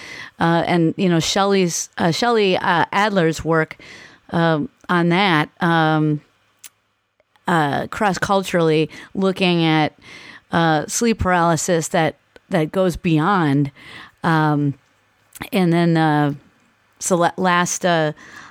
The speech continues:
last July, I was lucky enough to present in Hawaii at their first paranormal convention, and, uh, I was shocked to, s-, uh, in,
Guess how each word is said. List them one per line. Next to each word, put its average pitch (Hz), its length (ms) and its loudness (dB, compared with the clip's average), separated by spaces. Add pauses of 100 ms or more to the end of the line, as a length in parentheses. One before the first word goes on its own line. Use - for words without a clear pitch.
(560)
last 180 500 0
July, 170 580 2
I 165 300 2 (180)
was 175 260 -2 (120)
lucky 180 280 0
enough 160 200 2
to 175 100 -2
present 165 460 -2
in 160 80 2
Hawaii 165 720 2
at 170 140 -2
their 160 120 0
first 160 320 -4
paranormal 165 560 2
convention, 151 640 0
and, 151 400 0
uh, 147 260 2 (680)
I 175 140 2
was 185 160 2
shocked 226 540 -2
to, 185 100 0
s-, 170 200 -4 (380)
uh, 170 240 0
in, - 180 -2